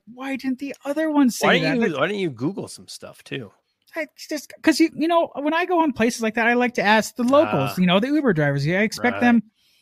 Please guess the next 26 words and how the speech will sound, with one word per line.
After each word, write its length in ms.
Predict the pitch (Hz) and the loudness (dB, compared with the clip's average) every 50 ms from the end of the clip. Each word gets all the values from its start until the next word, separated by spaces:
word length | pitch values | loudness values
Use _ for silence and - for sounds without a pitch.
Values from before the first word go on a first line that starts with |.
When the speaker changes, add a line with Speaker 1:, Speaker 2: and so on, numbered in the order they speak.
| _ _ - | _ _ -4
Speaker 1:
I 80 | 220 | -2
kind 160 | 220 311 349 359 | 0 0 0 0
of 80 | 330 | -2
expect 240 | 302 - - 247 - | -2 -2 -2 -2 0
that, 160 | 247 233 208 | 0 0 2
not 160 | 214 233 233 | 2 2 2
to 120 | - 208 185 | 0 -4 -6
saying 280 | - - 202 196 185 | -2 0 0 0 0
it's 160 | 160 139 - - | -2 -4 -6 -6
their 260 | 135 147 151 143 131 | -4 -2 -2 -2 -2
job 320 | 117 123 156 165 165 139 | -2 0 2 2 2 0
to 80 | 127 120 | -2 -2
do 160 | 127 180 196 | 0 0 2
that, 140 | 165 143 131 | 2 0 0
but 140 | 139 143 147 | -2 -4 -2
usually, 440 | 180 233 269 240 214 202 185 180 160 | 0 0 2 2 2 2 2 2 2
you 60 | 151 | 0
know, 160 | 147 131 147 | 0 -2 -2
they're 140 | 151 139 131 | -2 -4 -6
driving 280 | 120 123 120 135 147 143 | -8 -8 -8 -6 -6 -6
people 180 | 180 196 226 | -6 -6 -4
around 240 | 247 285 294 247 160 | -2 0 0 0 0
and 60 | 131 - | -2 -4
people 180 | 131 143 160 202 | -6 -6 -4 -4
are 140 | 208 190 - | -4 -4 -4
Speaker 2:
Yeah. 160 | 156 180 | -6 -6